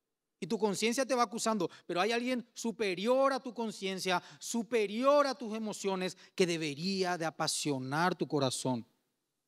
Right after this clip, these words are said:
y de llevar tu conciencia a la adoración. Si es que verdaderamente comprendés lo que aquí el Señor va a enseñar. Viene la revelación. Decí conmigo, Jesús es revelado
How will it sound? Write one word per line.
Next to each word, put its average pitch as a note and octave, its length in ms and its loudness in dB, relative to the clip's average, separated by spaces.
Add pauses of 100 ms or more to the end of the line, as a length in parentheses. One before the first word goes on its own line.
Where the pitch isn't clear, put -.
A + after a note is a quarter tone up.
(500)
y D3+ 80 -6
de C#3+ 140 0
llevar C3+ 280 2
tu E3+ 80 -2
conciencia C3+ 640 0 (800)
a C#3 80 -4
la B2 100 -6
adoración. A#2+ 600 -2 (1200)
Si - 160 -2
es C3 40 -4
que D3+ 120 -2
verdaderamente C3 680 0
comprendés C3+ 640 0 (200)
lo C3 140 2
que C3 80 -2
aquí D3+ 380 0
el C#3 140 2
Señor B2+ 380 -2
va B2 80 0
a B2 40 0
enseñar. A#2 500 -4 (1600)
Viene G3+ 200 2
la A3 100 2
revelación. E3+ 680 0 (120)
Decí - 180 0
conmigo, C#3+ 340 0
Jesús F#3 440 0
es F3+ 340 0 (960)
revelado C#3 720 0